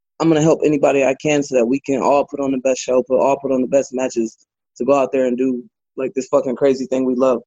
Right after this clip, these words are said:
Um, I don't wake up as a conscious decision, like, "I'm gonna change this," or whatever, whatever. I mean, I'm just a generally good person, and there's so many shit people in this business that don't do that, or they, there are people who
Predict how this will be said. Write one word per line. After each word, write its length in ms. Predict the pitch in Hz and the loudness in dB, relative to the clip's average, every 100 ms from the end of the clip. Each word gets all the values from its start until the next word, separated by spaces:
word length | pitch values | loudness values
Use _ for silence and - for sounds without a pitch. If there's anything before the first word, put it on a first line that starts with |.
| _ - | _ -2
Um, 380 | 120 120 113 _ _ _ | 0 0 -2 _ _ _
I 60 | 185 | 2
don't 160 | 214 | 4
wake 140 | 190 180 | 2 0
up 100 | 170 175 - | -2 -4 -2
as 100 | 143 | -4
a 60 | 147 | -4
conscious 300 | 151 147 139 | -4 -6 -6
decision, 300 | 135 139 131 - | -6 -4 -6 -6
like, 140 | 127 120 | -8 -4
"I'm 80 | 160 | -2
gonna 160 | 170 - | -2 -2
change 340 | 170 160 139 | -2 -2 0
this," 260 | 151 139 127 | 0 -2 -4
or 60 | |
whatever, 340 | 117 151 139 127 | -2 0 2 0
whatever. 380 | 135 139 135 - _ _ | 0 0 -2 -4 _ _
I 60 | 143 | 0
mean, 140 | 143 | 2
I'm 100 | 143 | 0
just 220 | 151 - | -4 -8
a 20 | |
generally 500 | 120 143 147 135 131 117 | -2 0 4 2 2 -2
good 200 | 113 151 | -2 0
person, 420 | - 165 180 185 - _ _ | 0 -2 0 -4 -4 _ _
and 120 | 131 | -2
there's 100 | 131 | 0
so 120 | - | 0
many 220 | 143 143 127 | 0 2 0
shit 360 | - 160 - | 0 -2 -2
people 380 | - 160 156 143 | -8 -4 -4 -2
in 140 | 135 147 | -2 0
this 160 | 160 | 0
business 520 | 170 185 196 196 - _ _ _ - | 0 0 0 -2 -4 _ _ _ -2
that 280 | 139 113 - _ _ _ _ | 0 0 -6 _ _ _ _
don't 240 | 175 190 165 | -2 -2 -4
do 100 | 160 | 0
that, 220 | 151 151 | 2 2
or 260 | - 120 117 _ _ - | 0 -4 -8 _ _ 0
they, 320 | 143 139 - _ | 2 2 -6 _
there 100 | 135 | -10
are 60 | 131 | -8
people 240 | 156 143 | -8 -8
who 260 | 147 143 | -6 -6